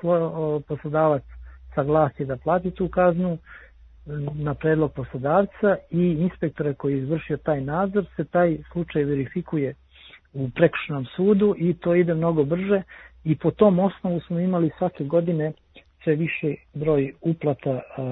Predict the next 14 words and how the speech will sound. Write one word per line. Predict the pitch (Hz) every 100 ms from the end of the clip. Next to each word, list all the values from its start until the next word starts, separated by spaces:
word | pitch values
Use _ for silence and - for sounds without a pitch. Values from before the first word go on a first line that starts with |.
| 127 131
novčanih | 139 143 - 131 123
sredstava | 135 - 143 139 131
u | 123
budžet | 120 143 185 220 220 _ _ _ _ _ _ -
države | 147 175 180 165 -
Srbije, | 208 208 214 214 208 - _
a | 151 180
i, | 196 208 196 180 -
i | 175 180 160
smanjen | - 160 180 175 147
broj | 151 165 165 - _ _ _ _ _ - 135 -
slučajeva | 170 - 175 160
da | 143
prekršajni | 131 170 170 - - 151 151